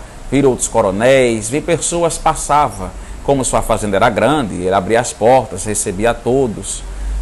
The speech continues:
né? Então a casa de, de Bezerra, vez ou outra, era visitada. Entre elas, entre estas visitas, um idoso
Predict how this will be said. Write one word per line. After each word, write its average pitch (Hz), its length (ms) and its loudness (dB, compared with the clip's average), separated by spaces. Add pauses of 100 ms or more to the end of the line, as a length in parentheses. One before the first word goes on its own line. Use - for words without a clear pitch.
né? 131 240 0
Então 151 260 0
a 165 120 4
casa 143 280 4
de, 147 280 -2 (500)
de 139 160 2
Bezerra, 147 580 2
vez 156 300 2
ou 175 80 0
outra, 143 440 2
era 120 220 2
visitada. 110 720 -4 (360)
Entre 220 280 -2
elas, 170 560 2 (400)
entre 165 320 2
estas 147 420 4
visitas, 147 800 -2
um 202 200 -2 (100)
idoso 160 640 2